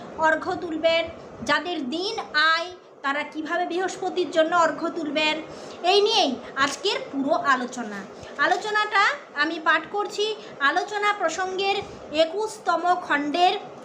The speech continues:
একশত একাশি পৃষ্ঠা থেকে। শ্রী শ্রী ঠাকুর সুরেশ বাবুকে কথায় কথায় বলছিলেন, "একটু একটু করে নাম করবেন, ওতে বৃহস্পতিকে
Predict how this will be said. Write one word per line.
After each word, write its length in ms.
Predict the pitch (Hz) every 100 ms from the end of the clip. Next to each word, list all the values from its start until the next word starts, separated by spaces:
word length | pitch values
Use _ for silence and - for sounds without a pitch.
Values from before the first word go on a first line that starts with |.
| - - - - - - - - 302
একশত 720 | 349 392 - - 392 427 539 - 339 294
একাশি 480 | 294 294 359 381 466
পৃষ্ঠা 400 | 339 285 - 277
থেকে। 380 | 247 233 127 107 101 - - -
শ্রী 120 | 370
শ্রী 360 | 440 - 415 415
ঠাকুর 600 | - 370 370 381 349 311 - -
সুরেশ 500 | - 370 392 415 415 320
বাবুকে 600 | 349 349 370 330 269 254 - - -
কথায় 420 | 311 311 349 349
কথায় 380 | 359 359 359 339
বলছিলেন, 800 | 294 311 320 359 302 247 233 262 - - 269
"একটু 320 | 330 - 453
একটু 340 | 453 - 427
করে 440 | 403 392 359 277 247 - -
নাম 400 | 269 302 320 359 -
করবেন, 460 | 269 254 254 269 233 208 - - -
ওতে 280 | 294 320 392
বৃহস্পতিকে 1080 | 311 339 392 427 - 427 403 403 370 247